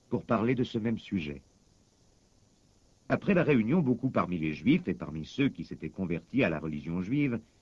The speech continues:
suivirent Paul et Barnabas. Ceux-ci leur parlaient et les encourageaient à demeurer fermement dans la grâce de Dieu. Le jour du sabbat suivant,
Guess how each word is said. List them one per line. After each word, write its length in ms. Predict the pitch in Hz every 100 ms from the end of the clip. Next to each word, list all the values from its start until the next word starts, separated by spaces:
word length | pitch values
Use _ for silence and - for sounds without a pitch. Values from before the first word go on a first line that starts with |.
| _ _ _ _
suivirent 560 | - 151 175 135 147 -
Paul 300 | 120 120 117
et 60 |
Barnabas. 760 | 101 87 90 73 67 - - _ _ _ _ _ _ _ _ _ _
Ceux-ci 340 | - 87 -
leur 160 | 143 101
parlaient 480 | 98 85 85 104 127 _ _ _ _ _ _ -
et 100 | 104
les 160 | 90 120
encourageaient 540 | 82 101 90 87 143
à 40 |
demeurer 360 | 101 85 82 80
fermement 540 | - 127 107 87 95
dans 80 | 120
la 120 | 95
grâce 300 | 85 107 107
de 80 | 101
Dieu. 300 | 85 85 78 - _ _ _ _ _ _ _ _ _ _ _ _ _ _ _ _ _ _ _ _ _ _ _ -
Le 120 | 104
jour 240 | 107 156 113
du 80 |
sabbat 300 | 110 117 107
suivant, 460 | 95 90 78 92